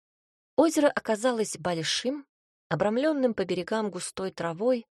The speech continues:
кустарниками и деревьями. Прозрачная вода позволяла рассмотреть дно на несколько метров вглубь.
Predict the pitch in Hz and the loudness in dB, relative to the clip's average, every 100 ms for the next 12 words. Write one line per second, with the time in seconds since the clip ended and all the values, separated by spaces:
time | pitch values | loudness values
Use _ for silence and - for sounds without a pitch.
0 | _ - 151 - 196 220 202 - 190 185 | _ -12 -10 -4 -4 -2 -4 -4 -6 -6
1 | 180 185 196 196 160 160 156 170 _ _ | -6 -4 -4 -4 -8 -12 -12 -14 _ _
2 | _ _ _ _ _ - 208 220 311 311 | _ _ _ _ _ -6 -4 2 2 2
3 | 254 247 233 214 254 247 208 196 214 220 | 0 0 0 -2 -2 -2 -4 0 0 2
4 | 202 196 - 196 190 208 165 160 220 247 | 0 -2 -2 -4 -2 -4 -4 -4 2 4
5 | 220 - 185 202 208 - 196 202 196 190 | 2 0 -2 -2 -2 -2 -4 -2 -2 -4
6 | 190 185 180 226 220 | -4 -8 -6 -6 -6